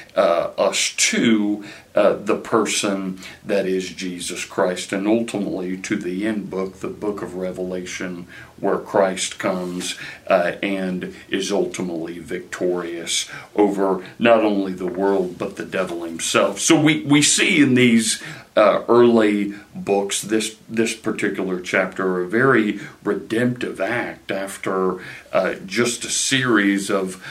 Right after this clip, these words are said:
of sinfulness and brokenness. So, uh, it, it c-, helps to capture that in, uh, Genesis thirty-three. What, what I wanted to do is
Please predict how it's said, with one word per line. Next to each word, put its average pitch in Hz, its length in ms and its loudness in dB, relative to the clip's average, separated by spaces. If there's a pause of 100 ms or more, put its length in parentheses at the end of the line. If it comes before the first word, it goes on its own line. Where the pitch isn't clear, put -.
(140)
of 92 160 -2
sinfulness 104 880 0
and 85 180 -8
brokenness. 90 680 -4
So, - 380 2 (380)
uh, 135 340 6
it, - 60 4
it 151 560 2
c-, - 140 -6
helps - 400 0
to - 80 -6
capture 127 540 0
that 95 420 2
in, 95 340 -6 (340)
uh, 90 280 2 (520)
Genesis 113 680 0
thirty-three. 101 720 2
What, 170 540 0
what 196 160 4
I 175 80 6
wanted 151 340 4
to 117 160 2
do 120 480 6
is 107 500 2